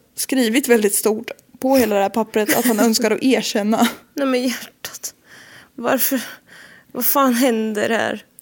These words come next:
Speaker 1: Ja, men alltså, man vet inte om man, man vet, man vet inte vad man ska känna.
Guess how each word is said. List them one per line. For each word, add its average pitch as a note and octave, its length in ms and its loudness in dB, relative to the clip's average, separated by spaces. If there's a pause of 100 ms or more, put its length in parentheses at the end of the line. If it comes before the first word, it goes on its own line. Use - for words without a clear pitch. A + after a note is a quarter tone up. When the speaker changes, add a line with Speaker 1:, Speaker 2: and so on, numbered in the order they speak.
Speaker 1:
Ja, A#3 260 4
men A#3 180 4
alltså, A#3 180 2
man A#3 160 4
vet B3 260 4
inte A3+ 180 0
om G#3+ 60 -2
man, A3+ 340 -4
man A#3 240 0
vet, - 380 -10
man - 140 -10 (120)
vet - 380 -12
inte C#4 180 -12
vad - 100 -12
man - 60 -12
ska - 140 -12
känna. - 360 -8